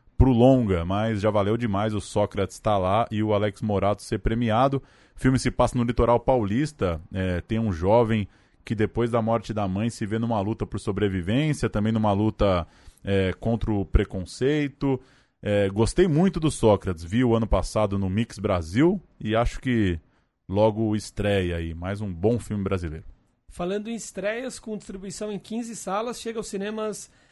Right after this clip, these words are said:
Speaker 2: nesta quinta-feira o documentário Tá Rindo de Quê? Dirigido por Álvaro Campos, Ale Braga e Cláudio Manuel, mais um filme dirigido a seis mãos aí.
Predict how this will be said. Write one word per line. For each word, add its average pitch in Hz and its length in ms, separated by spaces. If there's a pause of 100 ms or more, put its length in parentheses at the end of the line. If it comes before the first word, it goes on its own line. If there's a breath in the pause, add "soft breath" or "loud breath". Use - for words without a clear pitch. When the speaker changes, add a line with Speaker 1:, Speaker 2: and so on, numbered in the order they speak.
(140)
Speaker 2:
nesta 180 360
quinta-feira 190 540
o 226 40
documentário 214 460
Tá 196 180
Rindo 240 240
de 226 100
Quê? 175 300 (580)
Dirigido 175 440
por 185 200
Álvaro 202 320
Campos, 226 480
Ale 185 200
Braga 214 440
e 208 60
Cláudio 214 340
Manuel, 185 280
mais 165 200
um 196 80
filme 190 220
dirigido 175 380
a 160 80
seis 190 360
mãos 160 300
aí. 147 180